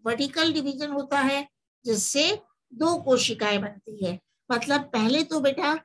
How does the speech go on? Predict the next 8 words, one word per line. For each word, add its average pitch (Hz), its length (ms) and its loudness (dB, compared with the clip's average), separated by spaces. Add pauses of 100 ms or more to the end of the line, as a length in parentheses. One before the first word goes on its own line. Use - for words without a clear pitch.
(320)
hypomesal 269 720 0
cell 214 360 -4
में 247 80 -4
एक 269 520 -2 (180)
उदग्र 285 440 0
विभाजन 262 440 0
होता 269 300 -4
है, 285 260 0